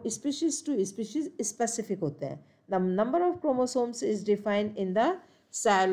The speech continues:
of each species। Means इसका डेफिनेट नंबर होता है। क्रोमोसोम्स का क्या होता है? डेफिनेट नंबर होता है in each species। Just like, uh,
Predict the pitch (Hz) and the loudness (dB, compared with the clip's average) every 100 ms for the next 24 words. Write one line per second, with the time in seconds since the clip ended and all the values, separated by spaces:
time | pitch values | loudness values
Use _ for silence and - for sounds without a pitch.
0 | 180 185 175 220 - - 196 214 185 147 | 2 2 2 2 -4 -8 -4 -4 -6 -8
1 | - 151 - 139 139 - - _ - 208 | -8 -10 -6 -8 -8 -14 -20 _ -12 -4
2 | 208 190 277 - - _ _ _ _ _ | -2 -2 -6 -8 -16 _ _ _ _ _
3 | _ _ - 196 - 233 226 190 196 - | _ _ -4 -4 2 4 6 4 2 0
4 | 202 185 160 147 147 - - 156 151 147 | 0 0 -2 0 -2 -2 -8 -8 -6 -8
5 | - - 180 196 196 185 185 - 214 214 | -10 -2 0 0 -2 -4 -4 -2 -2 0
6 | 208 196 196 233 185 180 202 202 202 180 | 0 0 0 0 0 0 -4 -6 -4 -2
7 | 185 185 180 202 233 196 185 - 185 196 | 0 0 -2 -2 -2 -4 -8 -10 -10 -10
8 | 226 156 151 - 147 151 135 139 - _ | -8 -10 -8 -6 -6 -6 -8 -10 -18 _
9 | _ _ _ _ 185 196 - 208 175 180 | _ _ _ _ 0 0 0 4 4 4
10 | 180 196 185 | 2 2 2